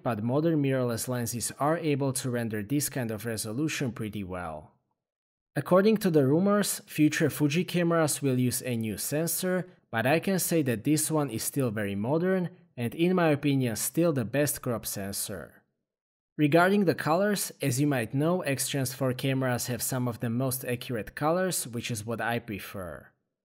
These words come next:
It makes editing roles very easy and it saves a lot of time.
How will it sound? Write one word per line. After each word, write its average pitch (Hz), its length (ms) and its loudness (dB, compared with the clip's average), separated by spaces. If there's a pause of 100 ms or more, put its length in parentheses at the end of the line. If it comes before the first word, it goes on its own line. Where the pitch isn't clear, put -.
(200)
It 190 160 4
makes 214 240 2
editing 165 420 4
roles 139 240 4
very 113 280 0
easy 175 520 0
and 120 140 0
it 113 120 -4
saves 156 300 0
a 135 80 0
lot 113 160 -2
of 101 200 -6
time. 90 480 -8